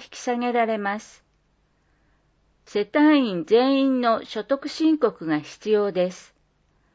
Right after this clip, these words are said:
受診、入院時は病院に減額認定証を提示してください。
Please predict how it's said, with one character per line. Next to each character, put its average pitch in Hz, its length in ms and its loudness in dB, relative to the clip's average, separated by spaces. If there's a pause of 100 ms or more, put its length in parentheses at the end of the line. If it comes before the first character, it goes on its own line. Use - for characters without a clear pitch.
(280)
受 190 180 -10
診、 262 540 -2
入 277 280 4
院 311 260 6
時 180 140 -8
は 156 260 -2 (340)
病 277 360 6
院 247 260 0
に 220 320 -6
減 269 320 2
額 294 280 2
認 254 240 0
定 277 260 2
証 247 380 4
を 247 80 4
提 240 300 4
示 247 120 -10
し - 80 -16
て 240 120 0
く 233 100 -6
だ 202 120 -4
さ 196 240 -6
い。 151 140 -8